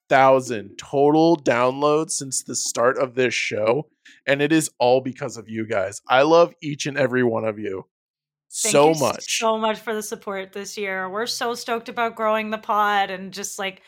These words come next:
Speaker 2: we love doing this. Like, we just do it because it's fun. And when we started this off,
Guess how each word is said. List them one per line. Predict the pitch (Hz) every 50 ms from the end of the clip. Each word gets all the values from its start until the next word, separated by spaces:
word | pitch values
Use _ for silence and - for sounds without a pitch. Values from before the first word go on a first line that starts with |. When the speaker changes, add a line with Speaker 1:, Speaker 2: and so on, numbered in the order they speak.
| _ - _ _ - - - - -
Speaker 2:
we | 170 180 247 285 277
love | 214 214 220 226 220 214 220
doing | - 175 165 208 226 262 269 277 285
this. | 302 311 311 302 - - - _ -
Like, | 208 190 196 _ -
we | 233 226 240
just | 220 - 277 226 - -
do | 269 269
it | 277 277 277
because | 262 - - 262 214 226
it's | 190 - -
fun. | - 185 180 208 233 247 269 269 262 254 _ _ _
And | 220 208 208 202 208 208 - -
when | 214 208 208
we | 220 254
started | 247 - - 254 247 247 247 233 -
this | 240 226 -
off, | 240 220 220 226 220 220